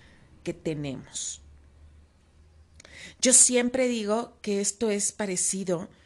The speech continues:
como entrenarte para recordar los sueños,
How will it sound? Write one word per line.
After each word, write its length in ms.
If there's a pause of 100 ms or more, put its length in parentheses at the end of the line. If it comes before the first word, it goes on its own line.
(340)
como 200
entrenarte 680
para 180
recordar 540
los 140
sueños, 720